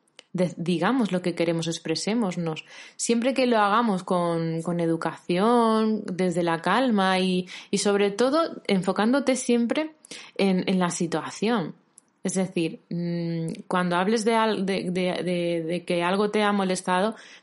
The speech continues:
puedes perfectamente, además es muy bueno decir, "Esto me hace sentir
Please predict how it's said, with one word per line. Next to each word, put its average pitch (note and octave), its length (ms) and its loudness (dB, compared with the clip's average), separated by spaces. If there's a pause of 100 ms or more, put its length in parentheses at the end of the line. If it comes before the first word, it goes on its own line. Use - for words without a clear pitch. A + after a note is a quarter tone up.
(380)
puedes G3+ 260 0
perfectamente, A3+ 640 2
además F#3+ 240 2
es G#3+ 140 -2
muy G#3+ 280 4
bueno A3 460 0 (360)
decir, F#3 380 -2
"Esto A#3+ 320 0
me G3 180 2
hace G3+ 280 0
sentir G#3+ 600 0